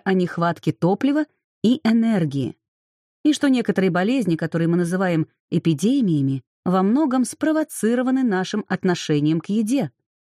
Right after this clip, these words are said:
Мы разобрались в том, как насытить тело топливом и питательными веществами, чтобы хорошо себя чувствовать, прекрасно выглядеть и быть счастливыми. Кажется, нет ничего проще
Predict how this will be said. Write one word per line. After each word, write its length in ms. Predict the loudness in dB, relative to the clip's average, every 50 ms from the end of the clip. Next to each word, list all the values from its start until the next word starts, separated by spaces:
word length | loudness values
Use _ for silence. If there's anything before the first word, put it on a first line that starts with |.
| _ _ _ _ _ _ _
Мы 200 | 0 0 2 2
разобрались 540 | 2 2 2 2 2 2 2 0 0 -2 -4
в 120 | -6 -4
том, 220 | -2 0 2 2 2
как 180 | 0 0 0
насытить 600 | 2 0 0 0 -2 -4 -4 -4 -4 -6 -8 -6
тело 280 | -2 0 2 2 2 0
топливом 540 | 0 0 -2 0 0 0 0 2 0 -2 -2 _ _ _ _ _
и 100 | 0 0
питательными 680 | 2 0 0 0 0 0 0 0 0 0 2 2 0 0
веществами, 720 | 0 -2 -2 -4 -6 -6 -4 -2 -2 0 0 0 -2 -4 -6 _ _ _
чтобы 280 | -8 -2 0 0 2 2
хорошо 380 | 0 0 -2 -2 -2 -2 -2
себя 260 | -2 0 0 -2 -2 -2
чувствовать, 560 | -2 -2 -2 -2 -2 -2 -2 -2 -2 -2 -2
прекрасно 480 | -2 -2 -2 0 -2 -2 0 0 0
выглядеть 640 | 0 0 0 0 0 0 0 0 0 -2 -4 -6 -10 _ _ _ _ _
и 120 | 0 2
быть 420 | 2 2 2 0 0 -2 -8 -16 _ -14
счастливыми. 800 | -6 -4 -4 -2 0 0 0 2 2 0 0 -2 -2 -4 -6 -10 _ _ _ _ _ _ _ _ _ _ _ _ _ _ _
Кажется, 400 | 0 0 2 2 0 0 0 0
нет 240 | 2 0 0 0 0
ничего 340 | 0 0 0 0 0 -2
проще 520 | -2 -2 -2 -2 -2 -2 -4 -6 -6 -8